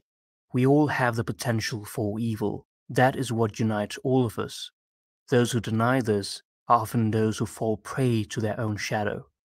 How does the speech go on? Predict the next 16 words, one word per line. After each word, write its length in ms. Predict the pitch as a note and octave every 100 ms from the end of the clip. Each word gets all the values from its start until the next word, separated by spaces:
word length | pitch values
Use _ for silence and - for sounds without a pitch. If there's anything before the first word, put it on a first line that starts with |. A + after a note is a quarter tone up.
| _ _ _
To 120 | - A#2+
refuse 460 | A2+ - D#3 D3
the 100 | C3+
dark 300 | - B2+ B2+
side 360 | - - A2+ A2
of 120 | G#2+
one's 320 | A2 G#2+ -
nature 560 | A#2+ A#2 - A2+ G2+ G2+ _ -
is 160 | B2
to 120 | - A#2+
store 420 | - - C3 C#3
up 280 | C3+ A#2 - - _ _
or 160 | C3 A#2
accumulate 720 | - - G3 D3+ G#2+ G2+ F#2 - _ -
the 100 | A#2
darkness. 760 | A2+ G#2 G2+ G2+ F#2+ - -